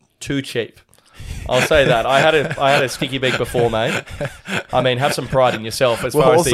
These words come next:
Speaker 1: these ticket
Speaker 2: if,
Speaker 1: prices.
Speaker 2: if you don't respond to the emails, they just set your ticket prices for you.
Speaker 1: Well, that
Speaker 2: It
Speaker 1: must be what they think of you, mate, because you are giving these things away.
Speaker 2: Yeah, I am giving these things away. Um, but also, who gives a shit?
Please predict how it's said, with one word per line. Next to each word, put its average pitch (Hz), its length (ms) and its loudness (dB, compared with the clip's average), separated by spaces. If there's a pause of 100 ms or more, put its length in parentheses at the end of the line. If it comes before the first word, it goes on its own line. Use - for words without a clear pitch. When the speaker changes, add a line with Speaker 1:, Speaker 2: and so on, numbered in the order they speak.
Speaker 1:
these 123 80 0
ticket 135 140 -2
Speaker 2:
if, 131 80 -8
Speaker 1:
prices. - 360 -2
Speaker 2:
if 175 120 -2
you 196 80 0
don't 180 200 2
respond 131 580 0
to 123 100 -2
the 113 120 -4
emails, 104 540 -4
they 117 120 0
just 110 180 -6
set 110 160 -2
your 98 80 -10
ticket 98 280 -10
prices 90 400 -8
for 92 200 -8
you. 76 200 -16 (800)
Speaker 1:
Well, 117 360 2
that 123 200 0
Speaker 2:
It - 40 -10
Speaker 1:
must 135 200 0
be 127 80 0
what 120 140 -2
they 117 100 0
think 120 220 -4
of 110 120 -4
you, 117 140 -4
mate, 113 240 -8
because 127 420 -6
you 139 240 -2
are 123 140 2
giving 123 380 -6
these 107 200 -8
things 110 200 -8
away. 110 340 -6 (240)
Speaker 2:
Yeah, 113 180 -6
I 127 160 2
am 135 160 0
giving 92 260 -10
these 90 180 -12
things 92 220 -14
away. 78 300 -10 (420)
Um, 95 500 -4 (140)
but 123 120 -4
also, 101 500 -4 (220)
who 127 100 -10
gives 117 200 -4
a 101 60 -6
shit? - 280 -12